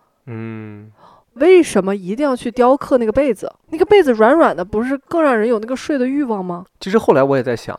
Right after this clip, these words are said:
Speaker 1: 其实不叠被子说不定也挺好的，因为你叠被子是相当于把那些什么螨虫和细菌给窝在里边儿了。你其实摊开的话，太阳一晒，它其实接触面积会更大，反而杀菌效果会更好嘛。我并且看老外从来都不叠被子，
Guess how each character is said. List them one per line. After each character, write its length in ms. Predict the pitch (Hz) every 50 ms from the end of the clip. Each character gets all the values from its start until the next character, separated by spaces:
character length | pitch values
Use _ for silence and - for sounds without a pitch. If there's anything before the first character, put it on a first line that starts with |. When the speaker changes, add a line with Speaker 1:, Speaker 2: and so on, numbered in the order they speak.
| - _ _ _ _ _ _ -
Speaker 1:
其 40 |
实 60 | - 214
不 160 | 208 277 247
叠 160 | 160 156 165
被 100 | 170 190
子 80 | 156 127
说 140 | - 180
不 60 | 165 -
定 100 | 160 123
也 100 | 107 95
挺 220 | - - 131 143
好 160 | - 123 95
的， 80 | 104 110
因 140 | 131 185 214
为 60 | 202
你 100 | 175 147
叠 180 | 131 - 185 185
被 140 | 208 220 196
子 80 | 170
是 160 | 151 - -
相 180 | 175 - 196 185
当 140 | 185 185 185
于 60 | 185
把 100 | 180 139
那 140 | 113 139 156
些 200 | 151 175 175 170 - _ _ _ _ _ -
什 100 | - 131
么 100 | 139 175
螨 240 | 190 180 156 123 110 110
虫 160 | - 127 135
和 120 | - 190
细 200 | 185 - - 202
菌 180 | 143 123 127 147
给 80 | 139
窝 220 | 120 117 135 190 208
在 80 | 202
里 100 | 147 113
边 140 | 95 101 -
儿 20 | 52
了。 80 | - -
你 120 | 127 139
其 60 | 143 -
实 60 | 269 294
摊 260 | - - - 269 269
开 220 | 269 - 277 277
的 100 | 262 214
话， 240 | - - 135 120 - - - _ _
太 140 | - - 226
阳 120 | 208 170
一 80 | 143 170
晒， 260 | - - 233 196 151
它 140 | - 175 180
其 160 | - - 151
实 180 | 147 - 202 175
接 220 | 175 - - 202
触 80 | - 202
面 160 | 196 190 160
积 80 | 156
会 100 | 165 175
更 160 | 170 - 185 165
大， 240 | 175 202 165 107 - - - - - - _ - _ _ _
反 180 | - - 139 120
而 140 | 123 165 185
杀 220 | - - 196 190
菌 80 | 196 190
效 160 | - 196 151
果 100 | 120 113
会 100 | 117 139
更 160 | 131 156 143
好 220 | 123 - - -
嘛。 160 | - - - - _ _ _ _ _ _
我 160 | - 147 147
并 160 | 147 233 269
且 140 | 240 - 151
看 340 | 120 - - - 208 156 110 - _ _ _ _ _
老 180 | - 143 127 120
外 180 | 165 214 190 147
从 200 | - - - 127
来 80 | 165 208
都 80 | 226
不 120 | 170 143 135
叠 100 | 131 147
被 180 | 110 107 104
子， 160 | 98 - -